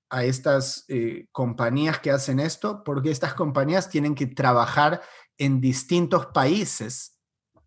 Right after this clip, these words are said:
de acuerdo a las leyes locales, ¿sí? Y hay cosas que son legales en un país que no son legales en otro, ¿sí? Pero,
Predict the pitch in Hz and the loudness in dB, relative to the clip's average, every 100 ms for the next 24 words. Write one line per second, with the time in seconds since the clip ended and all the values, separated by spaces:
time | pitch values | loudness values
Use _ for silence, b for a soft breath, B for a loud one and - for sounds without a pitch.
0 | _ _ - 131 135 131 165 165 175 190 | _ _ -8 0 0 2 4 6 4 4
1 | 196 196 _ 139 123 120 123 131 160 170 | 2 -2 _ -2 0 -2 0 4 4 4
2 | 160 175 - - - 123 123 120 117 156 | 2 -2 -4 -12 -6 0 2 2 4 4
3 | 110 104 - - - _ _ _ _ _ | 2 -4 -8 -8 -12 _ _ _ _ _
4 | _ - - 131 131 B B B 143 139 | _ -12 -2 -2 -2 B B B 2 4
5 | 170 170 185 - 170 131 165 156 165 - | 4 4 4 0 0 2 4 4 4 -6
6 | _ _ _ 135 131 131 143 156 165 - | _ _ _ 2 4 6 6 6 4 0
7 | 143 156 139 151 165 220 165 - - 123 | -2 -2 0 2 4 2 -2 -6 -8 -4
8 | 139 143 156 139 131 135 143 139 135 131 | -4 -2 0 0 2 2 0 -2 -2 2
9 | 160 135 - 90 - _ _ _ _ _ | 4 2 -4 -14 -18 _ _ _ _ _
10 | _ _ - - 135 143 - _ _ _ | _ _ -12 0 0 0 -6 _ _ _
11 | _ - - _ 156 160 147 110 | _ -20 -20 _ 6 8 6 2